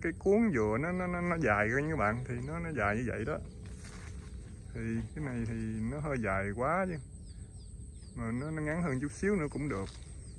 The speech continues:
Mà nếu nó rã được cái đầu thì nó vẫn nằm trên bẹ, nó không có gãy cổ các bạn. Chuẩn thì nó vậy đó.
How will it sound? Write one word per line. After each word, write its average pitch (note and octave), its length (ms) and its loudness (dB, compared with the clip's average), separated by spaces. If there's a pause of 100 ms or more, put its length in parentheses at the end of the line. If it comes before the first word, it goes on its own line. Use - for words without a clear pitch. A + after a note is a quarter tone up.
(380)
Mà B2+ 140 2
nếu C#3+ 160 4
nó F3+ 120 4
rã A2 260 8
được A2+ 160 2
cái - 60 0
đầu G#2 240 4
thì A2+ 60 0
nó B2+ 140 0
vẫn B2 140 0
nằm G#2+ 160 0
trên B2 160 0
bẹ, G#2 180 -2
nó B2+ 80 -2
không C#3 120 -4
có D3 60 -4
gãy B2 220 2
cổ G#2 260 0
các E3 100 0
bạn. A2 120 -2 (460)
Chuẩn A#2 220 2
thì G#3+ 100 6
nó B2+ 120 0
vậy A#2 120 -2
đó. C#3+ 80 -4